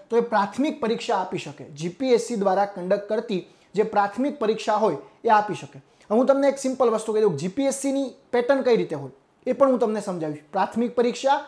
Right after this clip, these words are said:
મુખ્ય પરીક્ષા, મેઇન્સ જેને આપણે કહીએ છીએ, ત્યારબાદ હોય ઇન્ટરવ્યૂ.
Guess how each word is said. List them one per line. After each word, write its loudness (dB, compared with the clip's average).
મુખ્ય 0
પરીક્ષા, 2
મેઇન્સ 2
જેને 0
આપણે 0
કહીએ 4
છીએ, 2
ત્યારબાદ 4
હોય 8
ઇન્ટરવ્યૂ. 2